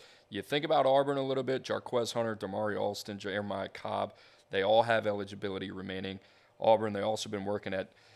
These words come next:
chipping away on top two four seven running back in Miami commit Kevin Riley. I don't know, Drew, you dig into it a little bit. Maybe it was just a, uh, not a mutual fit, but I, I, I think this guy, change of pace, short yardage,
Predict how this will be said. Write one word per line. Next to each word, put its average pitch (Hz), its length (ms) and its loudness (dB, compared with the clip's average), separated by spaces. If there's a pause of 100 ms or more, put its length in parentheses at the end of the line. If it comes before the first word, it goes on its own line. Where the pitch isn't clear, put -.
(140)
chipping 143 280 2
away 117 280 4
on 107 240 -2 (100)
top 120 220 2
two 117 140 -8
four 110 180 -4
seven 101 300 -2
running 101 220 -4
back 101 240 -2
in 101 60 -12
Miami 95 360 -8
commit 104 400 -10 (100)
Kevin 104 460 -8
Riley. 175 480 0 (840)
I - 100 -14
don't 123 140 -2
know, 107 120 2
Drew, 104 200 -6
you 131 120 -6
dig 123 220 -4
into 123 320 -6
it 117 60 -4
a 120 40 -6
little 117 200 -4
bit. 113 200 -4
Maybe 110 220 -4
it 117 40 -6
was 107 120 -8
just 113 220 -12
a, 113 340 -6
uh, 107 60 -8 (340)
not 113 220 4
a 123 100 2
mutual 113 460 -4
fit, 120 260 -4
but 107 100 0
I, 123 300 0
I, 139 120 2
I 127 100 4
think 120 400 -8
this 127 240 -2
guy, 98 340 0 (400)
change 131 340 -4
of 127 120 -10
pace, 120 320 -2
short - 420 -6
yardage, 107 540 2